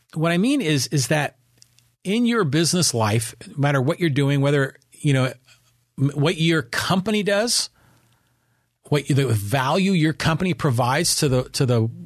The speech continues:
world in which you serve, to your customer base, there's a lot of great things your company does.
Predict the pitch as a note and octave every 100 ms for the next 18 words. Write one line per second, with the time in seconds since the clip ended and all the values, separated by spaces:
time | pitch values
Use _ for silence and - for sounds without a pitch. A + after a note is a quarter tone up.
0 | - C3 A#2+ C#3 D#3+ D3+ C#3+ D3 D3 B2
1 | - C3 C#3+ G3 - - - - - _
2 | - D3+ D3 D#3 - F3+ D#3+ E3 F#3+ -
3 | - - - - - F#3+ C3+ C3+ F3+ C3
4 | C#3+ A#2 C3+ A#2+ A#2+ A2+ A#2+ A2 G#2+ G#2
5 | - -